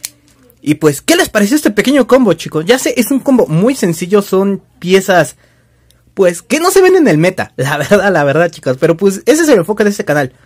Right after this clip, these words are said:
Dejar de un de lado el meta, pues hay que buscar la diversión y pues, ya vieron, dan, dan sorpresas algunas piezas en ocasiones.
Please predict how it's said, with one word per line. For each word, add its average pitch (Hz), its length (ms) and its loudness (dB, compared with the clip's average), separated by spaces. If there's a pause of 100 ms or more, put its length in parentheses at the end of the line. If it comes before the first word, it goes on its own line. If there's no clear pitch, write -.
(680)
Dejar 233 320 0
de 359 80 -4
un 330 80 0
de 233 100 4
lado 185 200 2
el 185 80 2
meta, 160 300 -2
pues 170 180 -4
hay 208 100 -2
que 262 80 -6
buscar 202 220 -2
la 202 100 2
diversión 156 420 -2
y 175 80 -2
pues, 143 360 -2
ya - 120 -6
vieron, 254 420 2
dan, 226 280 0 (600)
dan - 200 -4
sorpresas 240 480 2
algunas 175 400 0
piezas 180 300 0
en 131 80 -6
ocasiones. 123 580 -6